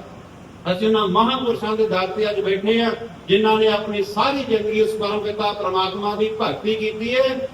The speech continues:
ਪ੍ਰਮਾਤਮਾ ਦਾ ਸਿਮਰਨ ਕੀਤਾ ਹੈ। ਤੇ ਜਿਹੜਾ ਕੋਈ ਉਹਨਾਂ ਦੇ ਦਰ ਦੇ ਉੱਤੇ ਦੁਖੀ ਆ ਗਿਆ, ਉਹਨੂੰ ਸੁਖੀ ਕਰਕੇ ਤੋਰਿਆ। ਤੇ ਅੱਜ ਵੀ ਉਹ ਮਹਾਂਪੁਰਸ਼,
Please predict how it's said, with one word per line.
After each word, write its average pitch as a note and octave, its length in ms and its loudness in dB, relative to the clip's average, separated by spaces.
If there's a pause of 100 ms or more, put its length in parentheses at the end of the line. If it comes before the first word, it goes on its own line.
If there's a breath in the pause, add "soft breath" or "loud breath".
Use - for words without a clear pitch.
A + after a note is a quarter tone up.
(120)
ਪ੍ਰਮਾਤਮਾ G3+ 520 0
ਦਾ G#3+ 180 2
ਸਿਮਰਨ B3 460 -2
ਕੀਤਾ A3+ 340 2
ਹੈ। - 420 -2
ਤੇ G#3+ 120 4
ਜਿਹੜਾ A3 420 2
ਕੋਈ A3 220 2
ਉਹਨਾਂ G#3+ 240 0
ਦੇ G#3 120 0
ਦਰ F3+ 240 2
ਦੇ A3 200 4
ਉੱਤੇ G#3+ 380 0
ਦੁਖੀ G#3+ 280 2
ਆ A3+ 160 4
ਗਿਆ, B3+ 360 2 (220)
ਉਹਨੂੰ A3 220 4
ਸੁਖੀ G3 480 2
ਕਰਕੇ E3+ 400 -2
ਤੋਰਿਆ। C#3 320 0 (300)
ਤੇ F#3 100 -4 (160)
ਅੱਜ B3 140 -2
ਵੀ C4 180 -2
ਉਹ C4 180 4
ਮਹਾਂਪੁਰਸ਼, A3 580 0